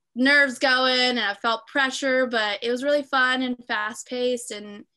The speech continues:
and these people right here made it so much more fun.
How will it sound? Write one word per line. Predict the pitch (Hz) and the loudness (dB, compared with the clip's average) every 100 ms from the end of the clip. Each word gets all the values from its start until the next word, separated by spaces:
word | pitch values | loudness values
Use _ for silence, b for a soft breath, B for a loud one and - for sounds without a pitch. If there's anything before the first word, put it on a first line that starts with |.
| - | -8
and | 240 | -4
these | 247 311 381 330 | 0 2 0 -6
people | - 269 262 226 | -8 -8 -6 -4
right | 220 220 | -4 -4
here | 220 277 277 | -6 -4 -2
made | 240 240 | -2 -6
it | 240 | -8
so | - | -10
much | 254 254 | -8 -8
more | 262 233 | -10 -10
fun. | 254 247 | -6 -6